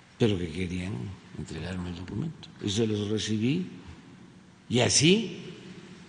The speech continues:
en cada pueblo, en cada región,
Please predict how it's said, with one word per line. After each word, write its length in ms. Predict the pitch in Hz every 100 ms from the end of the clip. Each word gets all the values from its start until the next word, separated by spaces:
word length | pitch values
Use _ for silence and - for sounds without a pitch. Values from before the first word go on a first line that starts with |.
| - - - - - - - - - - - - - - -
en 180 | 98 95
cada 580 | 101 117 123 113 104 92
pueblo, 440 | 123 117 113 143 - - - - - - - - - - - - - - - - 98
en 100 | 95
cada 300 | 107 113 113
región, 420 | 107 101 110